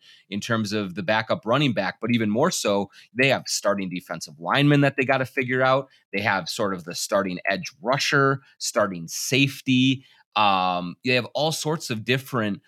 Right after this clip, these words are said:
spots, and then, you know, the number two quarter-, cornerback as well, uh, opposite Murphy. So, um, there are gonna be just, I think, a lot of real competitive battles to watch in camp,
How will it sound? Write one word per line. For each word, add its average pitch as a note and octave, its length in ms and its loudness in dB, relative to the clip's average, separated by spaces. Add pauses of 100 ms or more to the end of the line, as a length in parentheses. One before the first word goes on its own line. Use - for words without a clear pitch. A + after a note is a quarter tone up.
(120)
spots, - 960 -2
and B2+ 180 4
then, A#2+ 200 0
you A#2 100 0
know, F#2+ 180 -4
the A#2+ 120 -2
number B2 180 2
two B2 140 -2
quarter-, D#3+ 320 0
cornerback G#2+ 560 0
as G2 120 -2
well, G#2+ 420 2
uh, D2+ 200 -4
opposite G#2+ 380 -4
Murphy. G#2+ 400 -4
So, A2+ 380 2 (360)
um, G#2+ 500 2 (360)
there E3 180 4
are G#3+ 80 2
gonna D#3 180 2
be B2 200 2
just, - 360 -2 (120)
I A#2+ 80 0
think, C#3 280 2
a A#2 100 6
lot G#2 380 4
of C3 140 6
real B2+ 800 6 (280)
competitive A2+ 720 2
battles F2+ 680 0
to - 120 -4
watch F2+ 600 0
in G2+ 180 -2
camp, E2+ 380 -6